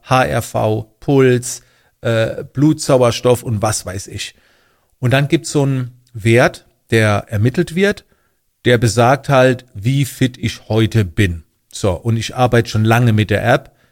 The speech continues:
und kann wirklich sagen, das ist wirklich eine geile App, die auch wirklich de-, die Form darstellt. Es geht aber bei der Form sehr stark um die mentale Form und nicht nur um die körperliche Form. Und da fließt halt auch H R V und so weiter mit rein.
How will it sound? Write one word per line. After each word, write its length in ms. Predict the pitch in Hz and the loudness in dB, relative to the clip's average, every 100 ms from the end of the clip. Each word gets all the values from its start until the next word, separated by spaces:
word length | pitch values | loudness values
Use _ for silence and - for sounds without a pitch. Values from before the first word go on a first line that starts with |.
| _ _ _ | _ _ _
und 380 | 113 113 - - | 0 0 -2 0
kann 160 | 123 | 2
wirklich 300 | 123 120 113 | 2 0 -2
sagen, 480 | - 113 120 120 - - | 2 2 4 0 -4 -6
das 240 | - 117 - | -2 -2 -4
ist 220 | 123 113 | -6 -2
wirklich 300 | 127 123 107 | -2 -2 -4
eine 100 | 107 | -2
geile 320 | 104 113 113 | 2 2 2
App, 220 | 117 113 | 0 -2
die 120 | - | -4
auch 220 | 107 104 104 | -2 -2 0
wirklich 340 | 113 113 - | -2 -2 -4
de-, 140 | 107 | -4
die 220 | 98 - 104 | -6 -8 -10
Form 360 | - 113 107 | -2 0 2
darstellt. 560 | 101 98 - - 87 87 _ _ _ _ _ | 0 -2 -4 -8 -10 -12 _ _ _ _ _
Es 160 | - - | -10 -2
geht 160 | 190 - | -2 2
aber 220 | 160 139 | 2 4
bei 140 | 123 | 4
der 120 | 120 | 2
Form 540 | 98 - 127 113 117 127 - | -2 0 2 2 -2 -8 -10
sehr 240 | - 117 | -2 -2
stark 320 | - 104 104 | 0 -4 -2
um 100 | 101 | -2
die 80 | 98 | 0
mentale 560 | 98 107 101 101 78 85 | 2 2 0 -4 -4 -8
Form 280 | - 87 | -10 -8
und 100 | 90 | 0
nicht 180 | 117 120 | 0 0
nur 120 | 127 | -2
um 60 | 107 | -2
die 100 | 104 | -4
körperliche 520 | - 113 95 95 107 | 0 0 0 -4 -8
Form. 380 | - 110 127 - - | -2 2 2 -2 -8
Und 120 | 110 | -2
da 120 | 107 | -2
fließt 320 | - 131 123 | 0 -2 -2
halt 120 | 117 117 | -4 -2
auch 220 | 117 - | -4 0
H 160 | 113 | -2
R 120 | 123 104 | -2 -4
V 240 | - 120 | 2 2
und 180 | 151 113 | 2 -2
so 140 | 113 | -2
weiter 180 | 107 104 | 0 0
mit 220 | 101 98 | -2 -2
rein. 220 | 90 87 | -4 -8